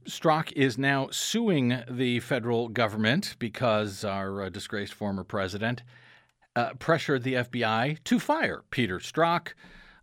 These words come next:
Uh, so, uh, my thanks to Nicole for sharing that interview with, uh, Peter Strzok with Bradcast listeners on Friday. You can download it, as I say, at bradblog dot com. But for our part, since we, uh, we left the airwaves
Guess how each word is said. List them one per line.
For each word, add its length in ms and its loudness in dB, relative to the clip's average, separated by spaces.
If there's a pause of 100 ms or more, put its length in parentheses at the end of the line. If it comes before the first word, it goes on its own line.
Uh, 420 0
so, 540 0
uh, 260 -2
my 140 0
thanks 240 -4
to 120 -2
Nicole 320 -4
for 140 -10
sharing 420 -2
that 200 -2
interview 480 0
with, 360 -2
uh, 80 0
Peter 240 -6
Strzok 520 -4
with 240 -6
Bradcast 580 -4
listeners 420 -4
on 220 -2
Friday. 460 0
You 160 0
can 140 -2
download 400 0
it, 120 -2
as 180 -4
I 60 -10
say, 320 -2
at 160 -4
bradblog 500 -6
dot 220 -4
com. 340 -2
But 200 2 (400)
for 260 0
our 180 2
part, 480 2 (600)
since 420 -2
we, 460 2
uh, 220 4
we 260 2
left 240 2
the 120 0
airwaves 520 2